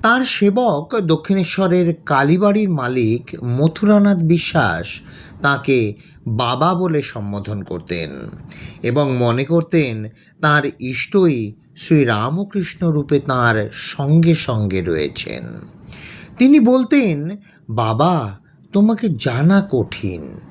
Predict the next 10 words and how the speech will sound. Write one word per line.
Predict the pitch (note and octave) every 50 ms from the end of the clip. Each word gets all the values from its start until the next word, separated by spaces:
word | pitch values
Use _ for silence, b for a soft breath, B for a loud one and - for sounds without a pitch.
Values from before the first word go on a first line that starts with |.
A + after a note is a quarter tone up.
| - A#2+
বোঝা | A#2 A#2 A2+ C3 D#3 F#3 G3+ F#3+ E3 - - G3 G3 F#3+ F3+
যায় | B2+ A2 G#2 G2+ F2+ D#2+ D#2 D2+
না।" | D2 C#2 A#1+ G1+ - - - - - - - - - - - - - - - B B B B B B B B
একবার | - A#3 B3 A#3+ D4 D#4 D4 A#3 E3 E3 G#3+ D4 E4+
দুর্গাপুজোর | A3 F3+ D#3+ F#3+ G#3+ A3 G#3+ B3+ A#3+ G#3 B3+ A3 A#3+ B3+ A#3+
সময় | - - A3+ A#3+ A#3+ A#3+ A#3+ A3+ E3 C3 C3 D3+ G3 A3
শ্রীরামকৃষ্ণ | G#3 - - G3 F3+ E3 D#3 C#3+ C#3 D3 D#3 F#3+ G3+ - B3 A#3 G3 - - G#3 D#3 C#3+ C#3+ D3+
তাঁদের | D3 - D3 C#3+ C#3+ D3+ D3+ C#3+ C3
বাড়িতে | A#2+ A#2 A2+ A2+ B2+ B2+ - F#3 E3+
আছেন। | E3 D#3 D#3 - - D#3 C#3 C#3+ D3+ D#3+